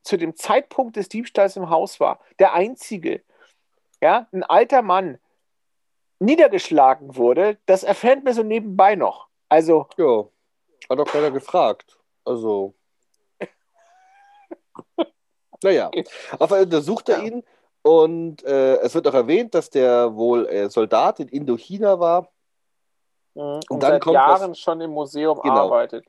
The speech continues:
Speaker 2: Und dann kommt was
Speaker 1: Da,
Speaker 2: Schönes,
Speaker 1: das
Speaker 2: also eigentlich ist das Teil der Aare, muss ich aber jetzt schon sagen,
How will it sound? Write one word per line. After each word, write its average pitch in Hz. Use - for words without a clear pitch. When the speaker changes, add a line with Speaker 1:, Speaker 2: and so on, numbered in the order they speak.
Speaker 2:
Und 135
dann 202
kommt 208
was 165
Speaker 1:
Da, 175
Speaker 2:
Schönes, 175
Speaker 1:
das -
Speaker 2:
also 147
eigentlich 220
ist -
das 170
Teil 151
der 147
Aare, 127
muss 139
ich 131
aber 104
jetzt 110
schon 101
sagen, 85